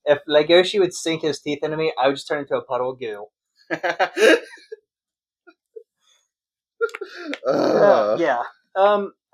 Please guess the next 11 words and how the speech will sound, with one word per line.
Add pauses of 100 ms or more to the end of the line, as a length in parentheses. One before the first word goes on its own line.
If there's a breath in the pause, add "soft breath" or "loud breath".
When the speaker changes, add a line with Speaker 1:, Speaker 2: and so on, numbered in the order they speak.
(120)
Speaker 1:
I
believe
that
we
could
actually,
like, (460 soft breath)
change
that
misconception (260)
by,